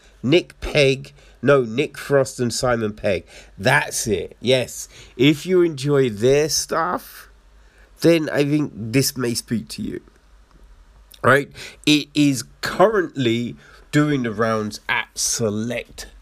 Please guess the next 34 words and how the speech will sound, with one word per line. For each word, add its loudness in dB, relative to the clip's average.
cinemas -4
around 4
the -8
country -2
as -4
well. -2
So 0
not, 2
you 2
know 6
what 4
I 2
mean? -4
Not 2
just -4
catering 0
for -2
them 2
London 2
peoples, 0
right? 2
It, -4
it's, -4
it's -2
all 0
through 0
the -2
Lon-, 0
all 2
through 2
the 0
country. 0
So, 0
um, 2